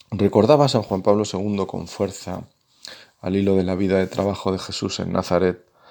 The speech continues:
bajo la autoridad de José y María, que el trabajo debe ser instrumento de desarrollo humano y sobrenatural. Es el medio habitual que el hombre tiene, decía el Papa,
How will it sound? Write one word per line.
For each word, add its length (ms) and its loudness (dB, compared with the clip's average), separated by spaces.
bajo 340 2
la 100 2
autoridad 540 -2
de 120 -6
José 300 0
y 20 0
María, 520 0
que 60 4
el 100 4
trabajo 640 0
debe 220 0
ser 320 0
instrumento 1000 0
de 200 -4
desarrollo 640 2
humano 500 0
y 100 -6
sobrenatural. 920 -2
Es 140 0
el 80 6
medio 240 6
habitual 400 4
que 120 -4
el 60 0
hombre 240 0
tiene, 520 -2
decía 340 -4
el 100 0
Papa, 440 -2